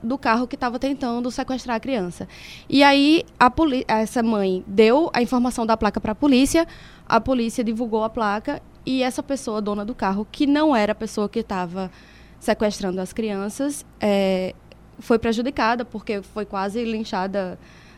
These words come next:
no meio da rua, foi agredida verbalmente.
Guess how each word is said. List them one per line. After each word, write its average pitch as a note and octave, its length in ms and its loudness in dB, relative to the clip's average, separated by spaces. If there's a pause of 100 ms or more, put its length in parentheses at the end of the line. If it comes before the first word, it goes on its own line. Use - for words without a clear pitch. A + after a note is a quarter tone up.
no G#3+ 80 0
meio F#3+ 140 2
da A3 80 4
rua, A#3 300 6
foi G3+ 280 0
agredida F#3+ 960 -4
verbalmente. G3+ 1040 -2